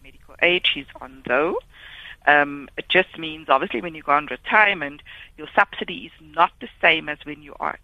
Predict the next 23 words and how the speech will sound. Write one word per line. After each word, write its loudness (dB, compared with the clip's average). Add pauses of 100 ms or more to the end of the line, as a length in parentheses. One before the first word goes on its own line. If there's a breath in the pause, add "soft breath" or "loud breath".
(100)
currently -4
employed. -10 (560 loud breath)
The -10
subsidy 0
is -16 (120)
capped 0 (340)
at -10 (100)
retirement -8
age. -8 (680 loud breath)
So, 2
um, -2 (140)
it's -20 (220)
very 6
possible 0 (320 loud breath)
that 2
if -6
the 4
mom 0
remains 0
on 0
her -4
medical -6
aid, -2